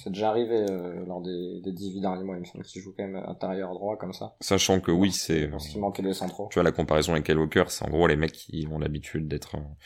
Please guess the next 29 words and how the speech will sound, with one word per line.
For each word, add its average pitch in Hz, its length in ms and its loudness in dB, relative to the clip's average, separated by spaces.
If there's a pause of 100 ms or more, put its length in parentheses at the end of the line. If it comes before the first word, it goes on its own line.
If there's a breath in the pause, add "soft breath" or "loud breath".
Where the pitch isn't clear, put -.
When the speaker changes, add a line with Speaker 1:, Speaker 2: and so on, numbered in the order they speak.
(320 loud breath)
Speaker 2:
d'être 82 140 0
sur - 140 -2
le 78 60 -2
côté 90 340 6
et 82 60 6
qui 78 80 -2
ont 78 60 2
cette 73 220 0
vitesse, 80 420 4
qui - 120 -12
peuvent 73 180 -2
un 73 60 -2
peu 78 180 0
assurer 76 320 0
la 71 80 2
couverture, 82 600 0
mais 76 100 0
qui 73 80 -6
ont 73 60 0
la 71 100 0
qualité 73 320 -2
aussi 76 240 0
de 71 60 -6
passe - 180 0
pour - 160 4
faire 78 100 -4
la 73 60 2
première 73 240 -2
relance. 90 280 -4